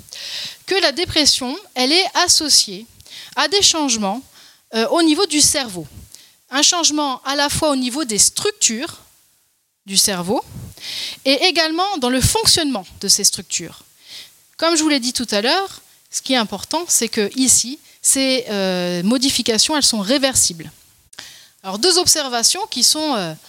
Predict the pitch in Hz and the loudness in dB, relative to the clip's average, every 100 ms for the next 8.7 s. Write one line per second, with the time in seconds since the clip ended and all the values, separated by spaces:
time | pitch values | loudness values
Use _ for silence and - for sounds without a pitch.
0 | - _ 196 226 233 226 277 381 381 403 | -20 _ -2 0 0 2 2 0 -4 -10
1 | 262 202 269 269 - 254 240 226 - 285 | -12 -4 -2 0 0 -2 0 2 2 0
2 | 240 226 208 208 349 247 208 262 247 254 | 0 2 2 2 0 -2 -2 0 0 0
3 | - 208 - 147 - _ - - - - | 2 2 2 0 -12 _ -20 -18 -18 -20
4 | - 349 349 330 269 - 226 202 - 359 | -4 0 2 2 0 -4 -4 -2 0 2
5 | - 285 294 240 240 269 285 269 - 285 | 2 2 0 2 4 4 4 2 0 0
6 | 262 240 220 247 233 254 220 190 220 381 | 0 0 0 0 0 -2 -2 -4 -6 -6
7 | - - - - - 339 381 349 294 311 | -10 -10 -10 -12 -4 2 4 4 4 2
8 | 320 330 311 - - 330 220 | 0 2 2 4 2 0 -2